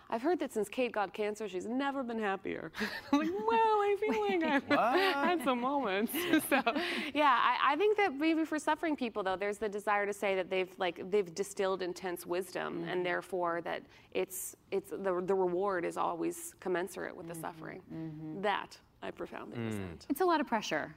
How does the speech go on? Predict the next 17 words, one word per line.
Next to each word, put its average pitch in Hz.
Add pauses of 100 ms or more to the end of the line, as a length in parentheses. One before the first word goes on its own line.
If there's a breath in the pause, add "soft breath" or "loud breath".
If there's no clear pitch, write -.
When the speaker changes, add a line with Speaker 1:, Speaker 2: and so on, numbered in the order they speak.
(180)
Speaker 1:
Yeah. 349
Speaker 3:
that 175
you're, 175
you, 170
you, 165
you 160
Speaker 1:
Sure. 226
Speaker 3:
have 180
to 170
be 170
the 165
bearers 156
of 147
our 147
newfound 147
cultural 147
wisdom 143